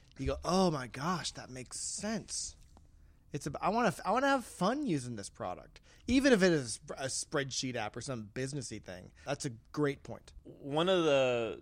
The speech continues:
Speaker 2: the topics that I'm, I'm beginning to dive in, uh, a bit more deeply on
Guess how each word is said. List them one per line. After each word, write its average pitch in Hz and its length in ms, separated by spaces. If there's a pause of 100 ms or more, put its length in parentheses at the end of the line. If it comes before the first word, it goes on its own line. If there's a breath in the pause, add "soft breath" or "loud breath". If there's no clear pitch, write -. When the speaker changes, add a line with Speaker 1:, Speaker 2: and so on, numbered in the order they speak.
(160)
Speaker 2:
the 104 340
topics 180 540
that 117 180
I'm, 113 240 (240 soft breath)
I'm 107 240
beginning 135 360
to 113 60
dive 120 360
in, 113 320 (100)
uh, 95 380 (120)
a 98 80
bit 110 220
more 113 160
deeply 107 560
on 78 300